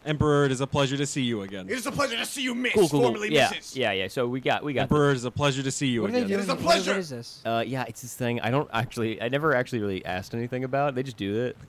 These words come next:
Speaker 1: It is a
Speaker 3: Uh,
Speaker 1: pleasure to see you again, Lance.
Speaker 3: Hey, how's it going? How's it going, Missus? Um,
Speaker 1: It is a pleasure to see you again,
Speaker 3: it's
Speaker 1: Lance.
Speaker 3: Yeah, it's a pleasure to see you too, Missus. Um, okay.
Speaker 2: Miss!
Speaker 3: So, oh yeah, 'cause,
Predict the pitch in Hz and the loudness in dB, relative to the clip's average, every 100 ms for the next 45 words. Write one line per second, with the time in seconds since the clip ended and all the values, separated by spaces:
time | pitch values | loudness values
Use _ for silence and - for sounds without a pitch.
0 | - 135 131 113 165 156 143 180 170 143 | -4 -2 0 2 2 2 0 2 4 4
1 | 123 123 104 - - - 90 95 95 90 | 4 0 0 -6 -10 -10 -6 -4 -2 -2
2 | 92 - - - - 143 240 - 101 135 | -6 -10 -20 -20 -14 -6 -2 -2 -2 -2
3 | 143 165 190 135 98 135 147 117 104 120 | -2 -2 -2 -2 -4 -6 -2 -2 -4 -6
4 | 117 - 127 135 123 123 139 147 147 135 | -8 0 2 4 2 2 2 4 4 4
5 | 131 - 170 139 117 107 95 101 - 135 | 0 0 2 4 2 -2 -4 -8 -8 -6
6 | 131 - 117 135 98 - 170 - 127 110 | -4 -4 -2 0 -2 -2 -4 -4 -4 -4
7 | 110 143 135 131 107 98 - 120 113 175 | -4 -4 -4 -2 -4 -4 -4 -4 -2 -4
8 | 110 120 131 - 123 127 131 120 113 - | -6 -8 -8 -10 -4 0 2 2 0 -2
9 | 131 110 359 - - - - 113 98 95 | 0 0 2 -2 -4 -8 -2 0 -2 -8
10 | - _ - 143 147 151 196 208 139 117 | -18 _ -2 2 4 4 2 2 0 0